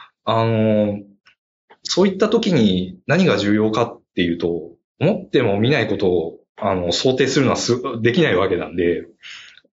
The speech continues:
じゃあ、自分の想定してないことが起きたら、どうやってリカバーしようかっていう、なんか、今起きてる時に、今すぐ対応できれば、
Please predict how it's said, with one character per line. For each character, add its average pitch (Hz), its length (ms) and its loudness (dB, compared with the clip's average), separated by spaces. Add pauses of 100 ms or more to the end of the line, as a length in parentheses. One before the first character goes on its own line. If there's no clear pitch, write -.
(100)
じ 165 60 2
ゃ 101 240 0
あ、 92 100 -8 (100)
自 127 200 -4
分 196 140 4
の 208 100 4
想 185 220 0
定 208 100 2
し - 120 -2
て 185 320 0
な 180 120 2
い - 60 0
こ 110 80 0
と 98 120 0
が 85 80 0
起 92 160 -2
き - 20 -16
た 95 80 0
ら、 85 320 -2 (160)
ど 135 200 0
う 160 40 6
や 110 80 2
っ - 100 -4
て 82 140 -2
リ 95 240 -4
カ - 160 -2
バ 120 120 0
ー - 20 -2
し - 160 0
よ 127 100 4
う - 60 -4
か 78 100 0
っ - 80 -8
て - 100 -10
い 82 160 -8
う、 80 80 -14 (320)
な - 60 -4
ん - 60 -2
か、 80 180 -4 (600)
今 113 420 2 (100)
起 147 100 2
き - 100 -6
て 135 80 2
る 104 140 2
時 110 220 -2
に、 120 400 0
今 123 420 2
す - 180 -2
ぐ 123 120 2
対 98 220 0
応 98 80 4
で 104 120 2
き 98 100 -4
れ 95 100 2
ば、 78 220 -2